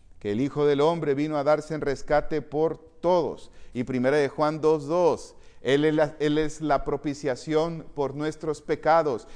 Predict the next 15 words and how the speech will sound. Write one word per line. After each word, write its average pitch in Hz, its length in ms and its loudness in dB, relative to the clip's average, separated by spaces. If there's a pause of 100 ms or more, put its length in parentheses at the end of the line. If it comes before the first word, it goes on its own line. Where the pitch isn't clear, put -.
(140)
Y 131 100 -4
no 147 140 -2
solamente 165 680 2
por 151 220 0
los 147 160 2
nuestros, 165 460 -2
sino 147 220 -4
también 151 460 -2
por 165 180 2
los 151 200 2
de 139 100 0
¿quién? 196 400 -4 (760)
Todo 175 680 4
el 170 560 4 (960)
mundo. 120 840 -8